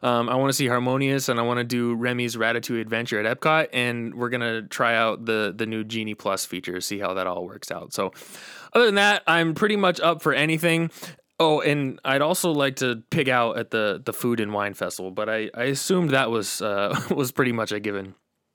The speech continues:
Anyway, before we get to today's episode, I'm going to just quickly get you caught up on some recent Disney Cruise news. Um, these are really quick, so it'll just take me a second to get through them.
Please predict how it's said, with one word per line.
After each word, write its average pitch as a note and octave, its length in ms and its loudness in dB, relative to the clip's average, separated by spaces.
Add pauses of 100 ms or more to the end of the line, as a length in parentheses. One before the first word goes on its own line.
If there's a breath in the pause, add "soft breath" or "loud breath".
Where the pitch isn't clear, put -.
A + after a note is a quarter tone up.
(960 loud breath)
Anyway, G#3 380 6
before E3+ 340 2
we C4+ 100 4
get A3+ 200 2
to G3 180 2
today's D#3+ 360 4
episode, C3+ 520 2
I'm D#3 340 2
going A3 320 0
to E3+ 320 2
just D3 300 0
quickly D#3+ 400 0
get C#3+ 180 2
you C3 80 0
caught B2+ 240 0
up B2+ 220 0
on A#2+ 240 0
some A#2 220 -2
recent D#3+ 360 2
Disney C3+ 300 -2
Cruise A#2 340 -4
news. A2 480 -6 (340 loud breath)
Um, A#2 480 0
these F3 200 2
are D#3+ 40 6
really F#3 340 4
quick, C3+ 320 0
so C3 200 2
it'll C3 140 0
just D#3+ 200 -2
take E3 160 0
me C#3+ 120 -2
a B2 40 -2
second A#2+ 360 -2
to A2+ 60 -10
get A2 200 -4
through G#2+ 180 -4
them. G#2+ 340 -2